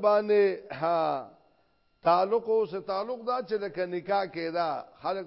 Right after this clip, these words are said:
ته او راته منځ کې. نو هغه ګیره وه، <clears throat> نو چې ګیره وه، نو هغه ښځې شرط کېښوده چې زه به په دې شرط دې سړي ته ودېږم چې دې به ګیره کلی.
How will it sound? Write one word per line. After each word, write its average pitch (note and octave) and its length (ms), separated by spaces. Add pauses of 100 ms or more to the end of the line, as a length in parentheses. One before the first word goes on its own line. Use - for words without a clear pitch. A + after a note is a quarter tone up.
ته G#3 80
او G3 160
راته D#3 340
منځ C#3+ 320
کې. F#2 120 (1600)
نو D#3 100
هغه F#3+ 260
ګیره A#3+ 440
وه، G3 140 (460)
<clears throat> C3 460
نو F3+ 100
چې F3+ 160 (120)
ګیره B3 340
وه، E3+ 140 (1120)
نو D3+ 120
هغه F#3+ 340 (120)
ښځې B3 240
شرط B3 420
کېښوده D3 540 (1200)
چې D#3+ 80 (100)
زه B3 100
به B3+ 140
په G#3+ 220
دې A#3+ 180 (120)
شرط A#3+ 400
دې G3+ 120
سړي G3 300
ته G3+ 200
ودېږم G#3 540
چې F3+ 80
دې F3+ 160
به E3+ 140
ګیره E3 320
کلی. D3 400